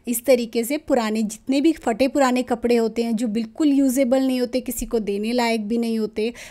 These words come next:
उसमें चाहे चुन्नी हो, दुपट्टा हो, टी शर्ट हो, किसी भी तरह के कपड़े हो, वो आप इसमें यूज़ कर सकते हैं। तो उसके लिए आपको क्या करना है, एक शॉपिंग बैग लेना है। देखिए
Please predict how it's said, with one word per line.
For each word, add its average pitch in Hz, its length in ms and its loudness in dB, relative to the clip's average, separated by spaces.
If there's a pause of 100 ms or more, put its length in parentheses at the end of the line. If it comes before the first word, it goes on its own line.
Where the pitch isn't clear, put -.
(120)
उसमें 247 240 -2
चाहे 240 280 0
चुन्नी 240 400 0
हो, 226 280 2
दुपट्टा 220 520 -4
हो, 220 280 0
टी 233 240 -2
शर्ट 254 340 -2
हो, 233 140 0
किसी 320 320 0
भी 320 100 4
तरह 254 260 2
के 233 140 -2
कपड़े 220 340 -4
हो, 262 220 -2 (360)
वो 240 100 4
आप 226 220 0
इसमें 254 260 -2
यूज़ 294 340 4
कर 208 140 -4
सकते 196 400 -8
हैं। 196 80 -6 (180)
तो 220 80 2
उसके 226 260 0
लिए 294 100 4
आपको 277 260 0
क्या 269 180 2
करना 262 240 0
है, - 140 0
एक 247 180 -6
शॉपिंग 254 420 0
बैग 269 180 4
लेना 254 280 0
है। 254 140 -2
देखिए 247 340 -6